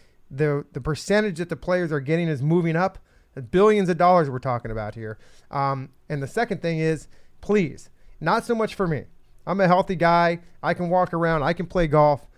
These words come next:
But please do something for these players. Uh, they call 'em the pre ninety-three guys. You know, the guys that really need some help with the pension plan and for retired players, some benefits.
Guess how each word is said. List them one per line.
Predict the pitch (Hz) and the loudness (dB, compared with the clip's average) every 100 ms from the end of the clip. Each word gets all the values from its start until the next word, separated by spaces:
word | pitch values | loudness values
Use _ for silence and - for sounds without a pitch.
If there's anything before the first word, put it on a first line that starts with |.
| - - - | -20 -14 -8
But | 143 127 | -8 -8
please | - 208 202 131 | -4 0 0 -2
do | 117 120 208 | -4 0 0
something | 196 202 175 175 | 2 0 -2 -6
for | - 156 | -6 -6
these | 151 156 | -4 -4
players. | - 170 170 156 113 - - - - - | -4 0 2 2 -2 -10 -16 -16 -20 -6
Uh, | 131 131 131 131 | -2 0 0 -2
they | 147 | -2
call | 175 170 | 0 0
'em | |
the | 147 | -2
pre | - 175 | -4 -2
ninety-three | 160 156 147 135 165 180 | 0 0 -2 -6 -6 -2
guys. | 143 104 104 | -2 -2 -6
You | 123 | -6
know, | 139 139 | -4 -4
the | 135 | 0
guys | 151 165 143 | 2 4 2
that | |
really | 127 139 180 202 175 | -4 -4 0 0 0
need | 160 156 185 196 147 117 | 0 2 2 2 -2 -6
some | - 143 | -10 -8
help | 131 196 214 - | -2 0 0 -2
with | 139 123 | -10 -8
the | |
pension | 156 170 170 139 | -4 -4 -4 -8
plan | 143 143 143 | -6 -4 -4
and | 127 117 | -6 -8
for | 139 | -8
retired | 127 151 143 135 | -6 -2 -2 -2
players, | 143 135 123 | -2 -4 -4
some | - 131 | -10 -8
benefits. | 127 120 - - | -6 -6 -8 -18